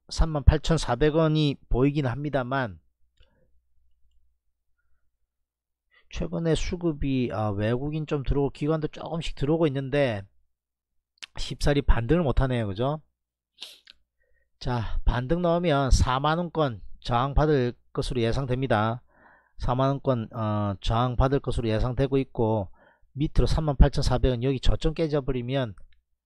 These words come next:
아, 상당히 또 문제가 생긴다. 추가 하락할 수 있는 그런, 아,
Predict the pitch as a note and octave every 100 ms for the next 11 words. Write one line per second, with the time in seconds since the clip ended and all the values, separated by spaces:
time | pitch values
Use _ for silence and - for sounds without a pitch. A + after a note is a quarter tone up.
0 | _ G#2+ F#2+ F#2 F2+ - A2+ B2 B2+ G#2
1 | F2 G2 G2+ C#3+ C#3+ B2 G2+ F#2+ F2+ G2+
2 | - _ _ _ _ _ - B2+ B2+ B2+
3 | F#2+ B2 B2+ D3 - B2 A#2+ A2 - C3
4 | G2 - - _ _ G2 F#2 F2 F2